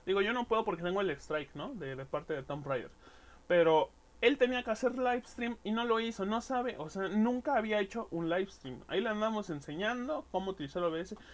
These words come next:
Y dice, "No, no, no, pero ahorita no, no lo voy a utilizar, que no sé qué". Este, y yo así de, "Ay, güey, entonces, ¿para qué lo estás descargando ahorita, cabrón?".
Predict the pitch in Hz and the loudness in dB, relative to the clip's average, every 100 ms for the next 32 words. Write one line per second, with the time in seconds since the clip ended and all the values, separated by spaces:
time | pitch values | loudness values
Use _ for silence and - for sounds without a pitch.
0 | - 240 285 349 381 381 392 392 247 269 | -6 -2 2 2 4 4 2 4 4 4
1 | 262 269 262 269 262 247 254 262 190 165 | 2 2 2 0 2 2 2 -2 -4 0
2 | 220 214 240 202 214 - - 170 185 302 | 0 0 -2 -2 -2 -2 -2 0 0 -2
3 | - - - - - - - - 143 139 | -8 -14 -16 -18 -18 -20 -10 -6 -6 -6
4 | - 127 - - - - - - - 165 | -8 -8 -10 -18 -20 -20 -20 -20 -10 0
5 | 160 160 165 147 - 139 165 165 170 156 | 0 2 -2 -4 0 4 6 6 2 -4
6 | 147 135 135 175 233 269 - 208 165 156 | -6 -4 -2 -2 -4 -4 0 4 4 4
7 | 214 220 - 240 240 220 175 156 180 202 | 0 0 0 -2 -4 -4 -2 -2 -2 -2
8 | 190 156 165 - 180 170 139 | -2 -4 -8 -8 -10 -8 -14